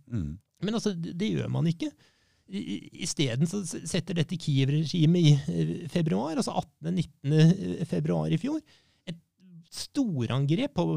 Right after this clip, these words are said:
Speaker 2: Donbass. Altså, det var teppebombing av byer og tettsteder
Speaker 1: Mm.
Speaker 2: i, i det som åpenbart var forberedelsen til et militært angrep. Altså, det, det ble dekket av russiske medier, bl-, blant annet fordi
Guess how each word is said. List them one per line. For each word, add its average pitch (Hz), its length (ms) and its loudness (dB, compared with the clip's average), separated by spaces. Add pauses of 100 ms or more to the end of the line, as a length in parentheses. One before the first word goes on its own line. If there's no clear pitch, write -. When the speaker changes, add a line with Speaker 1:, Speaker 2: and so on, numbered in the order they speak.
(400)
Speaker 2:
Donbass. 135 500 -2
Altså, 180 200 -4
det 190 260 -12
var 165 160 -2
teppebombing 151 960 0
av 180 120 2 (100)
byer 143 340 -2
og - 60 -8
tettsteder 143 680 4 (180)
Speaker 1:
Mm. 123 180 -14
Speaker 2:
i, 190 60 -4 (100)
i - 40 -2
det 165 160 -2
som 214 140 -8
åpenbart 151 680 -2
var 160 100 -2
forberedelsen 135 640 -2
til 175 140 -4
et 180 80 -8 (160)
militært 160 440 -4
angrep. 135 520 4 (440)
Altså, 190 200 -2
det, 175 400 -10
det 202 120 -4
ble 214 120 -2
dekket 170 440 -4
av 165 120 2
russiske 151 400 -2
medier, 165 440 0
bl-, 247 140 -8
blant 233 240 -2
annet 170 160 0
fordi 170 200 2